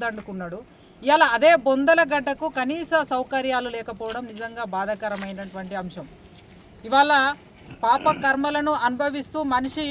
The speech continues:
పుట్టిన కానుండి చచ్చేదాకా అనేక ఇబ్బందులు. తర్వాత చచ్చిన తర్వాత కూడా కనీస సౌకర్యాలు లేక ఇక్కడ వచ్చిన వాళ్ళ, వాళ్ళ బంధువులు కావచ్చు, ఇవాళ ఈ పక్కనే డంపింగ్ యార్డు,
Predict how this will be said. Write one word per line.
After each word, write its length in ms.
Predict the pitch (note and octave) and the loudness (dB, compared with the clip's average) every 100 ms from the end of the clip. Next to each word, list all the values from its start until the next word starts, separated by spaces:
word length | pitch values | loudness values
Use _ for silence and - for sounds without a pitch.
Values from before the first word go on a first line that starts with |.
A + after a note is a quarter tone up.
| D4 | -6
పుట్టిన 300 | C4+ C4+ D4 | -8 -6 -2
కానుండి 440 | D4 D4 C#4+ C#4+ C4 | 0 2 2 -2 -4
చచ్చేదాకా 540 | C4+ B3+ C#4+ C#4+ C#4 D4 | -4 -4 -2 0 0 0
అనేక 300 | B3+ C#4 D4 | 0 -4 -4
ఇబ్బందులు. 720 | C#4 A3 B3+ G#3 D#3+ - - - - - | -4 -2 -2 -2 -8 -14 -20 -20 -14 -2
తర్వాత 280 | C4+ E4 F4 - | 4 4 4 0
చచ్చిన 360 | C4 A#3+ D#4+ E4+ D#4+ | 0 0 0 0 2
తర్వాత 340 | C#4 C4+ D#4 D#4+ D4+ | 2 4 4 4 2
కూడా 220 | D4+ D4+ D4 C#4+ C4 | 2 2 4 2 0
కనీస 280 | B3 D#4 D4 D#4 | -2 -2 -2 -2
సౌకర్యాలు 540 | C4+ C4+ C#4 C#4 C4+ C4 | 0 -2 0 2 2 0
లేక 140 | B3+ C4 | -4 -6
ఇక్కడ 180 | - B3+ G#3+ | -6 -4 -2
వచ్చిన 240 | G#3 B3+ B3+ | -4 -4 -2
వాళ్ళ, 160 | B3+ B3 A3+ | 0 0 -2
వాళ్ళ 160 | G#3+ F#3 | -2 -2
బంధువులు 340 | G3 G#3 B3 B3 | -4 -4 -4 -2
కావచ్చు, 360 | B3 B3+ - C#4 - - - - - | -2 -2 -6 -14 -16 -20 -20 -20 2
ఇవాళ 240 | C4 D4 D4 D#4 - - B3+ | 6 6 6 2 -2 -18 -14
ఈ 40 | B3+ C4+ | -2 -2
పక్కనే 360 | C4 D#4 D4+ D#4 D#4+ - F#3+ | 0 0 2 0 0 -4 -4
డంపింగ్ 400 | B3 - C#4+ C#4+ | -4 -2 -2 2
యార్డు, 260 | C#4+ C#4 | 2 2